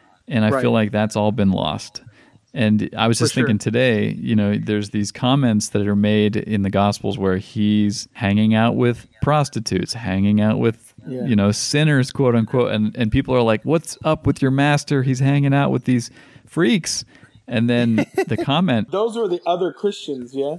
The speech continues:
Speaker 1: Right. Yeah. These are the other believers who are saying, "What's up with him hanging out with these people?"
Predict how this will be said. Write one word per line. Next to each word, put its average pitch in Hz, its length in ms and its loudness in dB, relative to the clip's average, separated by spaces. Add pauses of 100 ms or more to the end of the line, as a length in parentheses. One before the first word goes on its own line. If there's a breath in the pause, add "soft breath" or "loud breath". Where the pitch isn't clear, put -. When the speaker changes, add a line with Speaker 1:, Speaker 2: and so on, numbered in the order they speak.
(100)
Speaker 1:
Right. 156 460 0
Yeah. 120 380 2
These 127 180 0
are 131 60 0
the 123 120 0
other 123 160 2
believers 113 520 0
who 107 100 0
are 104 60 2
saying, 107 320 2
"What's 117 200 0
up 120 180 0
with 113 160 0
him 120 120 0
hanging 110 360 2
out 135 180 2
with 117 100 -2
these 104 160 0
people?" 90 520 -4